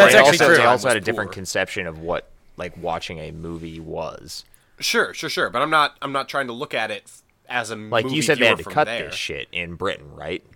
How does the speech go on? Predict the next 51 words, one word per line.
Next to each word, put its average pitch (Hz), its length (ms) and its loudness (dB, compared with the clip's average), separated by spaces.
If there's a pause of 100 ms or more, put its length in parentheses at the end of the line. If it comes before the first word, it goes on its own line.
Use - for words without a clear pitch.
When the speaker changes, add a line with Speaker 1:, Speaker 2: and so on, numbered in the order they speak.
Speaker 2:
To 87 100 -8
not 85 140 -4
Speaker 3:
They, 151 80 0
Speaker 2:
show 92 100 -4
the 85 60 -10
Speaker 3:
they 80 80 -10
Speaker 2:
ghost 127 180 -2
Speaker 3:
had 139 120 2
Speaker 2:
'cause - 40 0
Speaker 3:
to 170 60 -4
Speaker 2:
it's - 80 -6
Speaker 3:
cut 147 100 2
Speaker 2:
too 127 60 2
Speaker 3:
out 127 80 0
the 127 80 -4
special 123 280 0
Speaker 2:
scary, 92 180 -2
Speaker 3:
effects. 127 120 -4
Speaker 2:
so, 92 140 0
like, 87 280 -2
Speaker 3:
Yeah. 104 280 -6 (1400)
Speaker 2:
I, 82 180 -2
I 87 140 -4
think 85 200 -8
that 80 100 -12
that's 82 180 -6
a 78 60 -12
difficult - 480 -14 (1800)
Speaker 3:
So - 120 -2
Speaker 2:
place - 60 -2
Speaker 3:
this - 120 0
Speaker 2:
to 233 60 -4
Speaker 3:
is, - 60 -10
Speaker 2:
put 90 160 -8
yourself 76 420 -10
in. - 40 -8
Speaker 3:
this, 175 200 0
interestingly, 165 580 -4
was 120 240 -4
one 151 140 -6
of - 60 -6
the 175 60 -10
first 151 280 -6
movies 131 340 -6
that 120 240 -4 (300)
portrayed 131 640 -4
ghosts 123 460 -2
as 135 240 -2
a 110 160 -4
real 113 340 -6
thing 95 300 -8